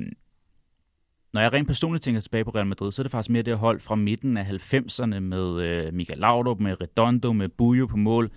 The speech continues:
med Michel, med Luis Enrique, og så selvfølgelig Fernando Hierro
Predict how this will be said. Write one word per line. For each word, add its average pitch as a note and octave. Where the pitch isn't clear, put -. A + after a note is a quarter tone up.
med G#2
Michel, A#2+
med G2+
Luis G2+
Enrique, G#2+
og G2
så A2
selvfølgelig A2
Fernando G2+
Hierro G#2